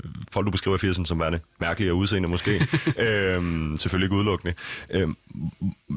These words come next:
Speaker 1: hvad er udfordringerne nu til dags? Hvad, hvis man, øh, altså, hvis man, du har så været en, øh, fjorten, femten år i midten af halvfemserne. Hvis man er en fjorten, femten år nu, og man kan mærke, man er anderledes, eller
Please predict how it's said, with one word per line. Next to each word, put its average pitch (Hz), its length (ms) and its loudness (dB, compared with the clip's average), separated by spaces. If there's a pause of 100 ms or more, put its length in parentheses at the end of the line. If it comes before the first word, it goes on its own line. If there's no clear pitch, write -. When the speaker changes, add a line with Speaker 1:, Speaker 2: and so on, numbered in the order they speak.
(100)
Speaker 1:
hvad 107 180 2
er 131 180 2
udfordringerne 117 580 2
nu 101 120 2
til - 140 -2
dags? 110 180 0
Hvad, 113 180 2
hvis 110 180 0
man, 104 260 2
øh, 87 480 2
altså, 87 160 -2
hvis 92 140 0
man, 90 460 0
du 113 80 2
har 113 60 4
så 110 100 2
været 101 180 2
en, 101 60 0
øh, 92 120 2
fjorten, 92 260 0
femten 104 240 -2
år 98 80 2
i 87 40 0
midten 95 140 2
af 104 40 2
halvfemserne. 95 420 -2
Hvis - 160 -2
man 95 100 2
er 92 40 2
en 92 60 0
fjorten, 90 220 0
femten 120 260 0
år 113 80 2
nu, 107 320 0
og 80 540 0 (200)
man 87 400 0
kan 95 120 0
mærke, 98 260 0
man 95 200 0
er 92 80 2
anderledes, 110 460 0
eller 85 260 2